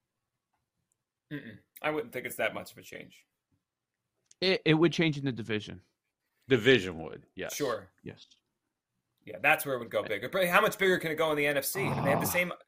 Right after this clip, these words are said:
Speaker 1: same odds as bad teams.
Speaker 2: Anybody notice what their last game of the year is?
Speaker 3: Yeah.
Speaker 1: I didn't look. Who is it?
Speaker 2: In
Speaker 3: At home.
Speaker 2: Atlanta against Tampa.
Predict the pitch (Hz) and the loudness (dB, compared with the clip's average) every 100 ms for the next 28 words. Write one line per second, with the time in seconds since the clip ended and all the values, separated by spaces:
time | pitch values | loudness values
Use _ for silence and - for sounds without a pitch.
0 | _ - 202 190 196 170 - 175 180 208 | _ -10 0 4 4 4 2 4 4 0
1 | 269 - - - _ _ _ _ _ - | -10 -10 -12 -14 _ _ _ _ _ 0
2 | 156 156 156 151 143 143 151 - - - | 4 6 6 6 6 6 4 0 -6 -8
3 | - - _ - - - 131 131 131 - | -14 -20 _ -20 -10 -2 2 4 2 0
4 | 131 123 123 123 135 143 - - _ _ | -2 0 -2 -2 -4 -8 -10 -14 _ _
5 | _ _ _ _ _ _ _ - 95 110 | _ _ _ _ _ _ _ -10 -2 -2
6 | 113 117 113 113 110 - _ _ - 127 | -2 -8 -10 -10 -12 -14 _ _ -8 -2
7 | 139 131 - _ _ _ _ _ _ _ | 0 0 0 _ _ _ _ _ _ _
8 | _ _ _ _ _ _ _ _ _ _ | _ _ _ _ _ _ _ _ _ _
9 | _ - 127 143 165 156 120 127 - _ | _ -6 0 2 4 4 4 0 -4 _
10 | _ _ _ _ _ _ _ _ _ 117 | _ _ _ _ _ _ _ _ _ -6
11 | 120 - 110 98 - | -4 -4 -4 -4 -8